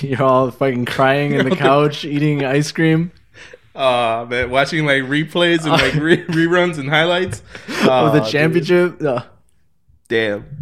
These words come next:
Speaker 2: No, but, like, you know, certain sports have different, like, um, different, uh, views on, like,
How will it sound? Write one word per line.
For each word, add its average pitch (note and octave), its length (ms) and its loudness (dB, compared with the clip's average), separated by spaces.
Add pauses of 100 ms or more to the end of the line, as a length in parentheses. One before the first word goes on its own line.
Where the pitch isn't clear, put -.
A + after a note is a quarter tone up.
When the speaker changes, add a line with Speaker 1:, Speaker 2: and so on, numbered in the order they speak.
(400)
Speaker 2:
No, D#3+ 180 2
but, D3 140 0
like, C#3 480 0 (140)
you C#3 120 0
know, D3+ 200 2
certain F3 340 -2
sports D3+ 380 -2
have B2 180 2
different, B2 360 -2
like, G#2+ 420 -2
um, G2+ 340 -2 (840)
different, A2 360 -4
uh, F#2+ 280 -4
views G#2+ 400 -4
on, G#2 160 -4
like, F#2 160 -8